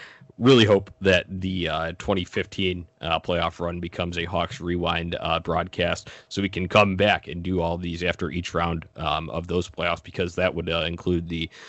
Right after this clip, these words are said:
you know, Nashville series where Scott Darling had to come in. Um, it, just un-, unbelievable runs here by the Blackhawks. So hopefully we're back talking about those, um, and N B C Sports Chicago is able to line that up. But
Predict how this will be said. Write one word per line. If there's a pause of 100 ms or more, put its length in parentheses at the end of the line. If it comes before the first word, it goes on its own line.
(120)
you
know,
Nashville
series
where
Scott
Darling
had
to
come
in.
Um, (100)
it,
just
un-,
unbelievable
runs
here
by
the
Blackhawks.
So (220)
hopefully
we're
back
talking
about
those,
um,
and
N
B
C
Sports
Chicago
is
able
to
line
that
up. (260)
But